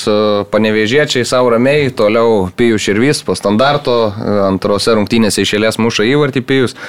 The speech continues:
Ir, e, Panevėžys taip labai ramiai, labai užtikrintai žygiuoja toliau tuo čempionišku keliu.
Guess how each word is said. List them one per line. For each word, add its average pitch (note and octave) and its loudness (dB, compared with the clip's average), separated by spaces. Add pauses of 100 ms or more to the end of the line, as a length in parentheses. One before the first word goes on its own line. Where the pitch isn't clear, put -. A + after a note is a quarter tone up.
(540)
Ir, G#2+ 4
e, G#2+ 2
Panevėžys B2+ 0
taip - -4
labai G#2+ 2
ramiai, C#3 0
labai A#2 0
užtikrintai B2 0
žygiuoja G#2+ 2
toliau G2 0
tuo G#2 0
čempionišku G#2+ 0
keliu. B2 2